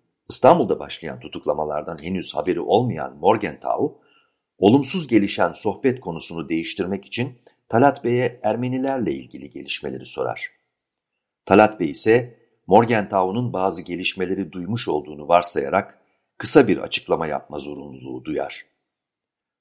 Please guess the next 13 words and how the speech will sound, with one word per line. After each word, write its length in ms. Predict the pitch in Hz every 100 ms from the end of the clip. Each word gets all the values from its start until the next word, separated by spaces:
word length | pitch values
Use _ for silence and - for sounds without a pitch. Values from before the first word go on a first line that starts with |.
| -
Çok 180 | 180 175
sayıda 340 | 123 104 101
Ermeninin 640 | 90 92 92 87 87 120
İstanbul'da 580 | - - 104 95 85 78
tutuklandığını 880 | - - - 101 101 104 107 139 - _ _ _ _ _
ve 200 | 104 82
tutukluların 720 | - - 110 104 104 113 135 -
en 240 | 123 151
kısa 220 | - -
zamanda 580 | 92 87 82 78 90 120 120
şehir 400 | - 98 107 76
dışına 280 | - 76
gönderileceklerini 1080 | 69 73 73 76 76 73 73 71 78 90 101